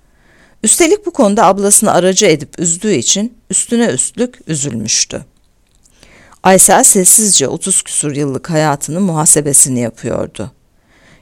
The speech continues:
Yaşam ekstresini inceleyip memnun kalmamış bir müşteri hoşnutsuzluğu vardı yüzünde.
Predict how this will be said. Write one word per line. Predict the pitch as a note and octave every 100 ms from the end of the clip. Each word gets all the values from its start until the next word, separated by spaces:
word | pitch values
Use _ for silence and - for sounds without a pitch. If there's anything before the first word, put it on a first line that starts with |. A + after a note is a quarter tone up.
| -
Yaşam | A3+ G#4 F4+
ekstresini | C4 - F#3+ F3 E3+ E3 D#3
inceleyip | G3+ G3+ F#3 E3+ G3 G#3+
memnun | F#3+ G3 G#3
kalmamış | A3 A#3 A3 D#3 C#3+ -
bir | D#3+
müşteri | D#3 D#3 - E3+
hoşnutsuzluğu | G3+ D#3+ - C#3+ - - C#3+ C3 C#3 B2+
vardı | C3+ B2+ C3
yüzünde. | A#2+ C3+ A#2+ - -